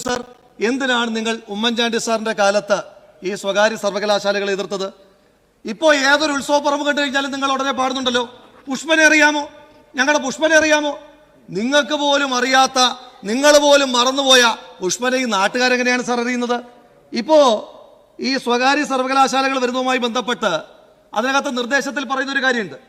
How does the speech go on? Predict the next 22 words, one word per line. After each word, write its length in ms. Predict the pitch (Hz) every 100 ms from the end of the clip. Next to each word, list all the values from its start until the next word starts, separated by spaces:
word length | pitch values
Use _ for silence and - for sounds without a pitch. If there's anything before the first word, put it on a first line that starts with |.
| _ _ _ -
പത്ത് 260 | 202 214 254
ഏക്കർ 200 | 262 269 247
ഭൂമിയും 340 | 233 240 240 254 - _ _ _ 190
അതുപോലെ 280 | 220 262 262
തന്നെ 120 | 254 247
ഇരുപത്തഞ്ച് 360 | 262 277 262 262
കോടിയും 240 | 247 254 240
ഉള്ള 100 | 233
ആർക്കും 220 | 220 233 247
സ്വകാര്യ 260 | 220 233 233
സർവകലാശാല 400 | 220 208 208 214 180
തുടങ്ങാം. 240 | 160 135 - _ _ _ _ 202
അങ്ങനെയാണെങ്കിൽ 720 | 262 302 302 294 294 285 240 170 - _ _ _ _ _ _ -
ഇപ്പോ 120 | 240 262
കഴിഞ്ഞ 200 | 262 294 294
ദിവസം 200 | 269 277
വന്നൊരു 200 | 277 269 254
വാർത്ത, 220 | 247 247 262 254
നിങ്ങൾ 200 | 277 269 196 - - - - -
സി 120 | 240 277
പി 80 | 311
എം 60 | 262